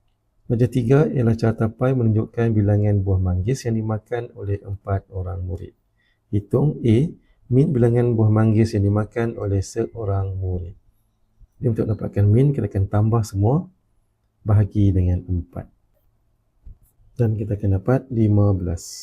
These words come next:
Sebenarnya untuk soalan nombor dua B, sudut sektor yang mewakili kini. Jadi untuk kini, kini makan lapan belas biji buah. Jadi kita akan ambil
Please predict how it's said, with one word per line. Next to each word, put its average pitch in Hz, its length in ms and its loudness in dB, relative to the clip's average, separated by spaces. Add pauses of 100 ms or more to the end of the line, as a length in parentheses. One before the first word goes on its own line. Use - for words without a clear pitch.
(1120)
Sebenarnya 120 320 2
untuk 120 160 0
soalan 104 480 0
nombor 98 240 0
dua 101 400 0
B, 110 480 -2 (800)
sudut 135 240 4
sektor 143 480 4
yang 123 240 2
mewakili 107 800 2 (160)
kini. 95 480 -4 (1120)
Jadi 113 160 0
untuk - 160 -4
kini, 117 480 0 (480)
kini 110 320 4
makan 117 400 2
lapan 101 400 2
belas 95 240 0
biji 101 320 0
buah. 95 320 0 (640)
Jadi 113 160 -2
kita 127 160 -2
akan 98 320 2
ambil 131 100 2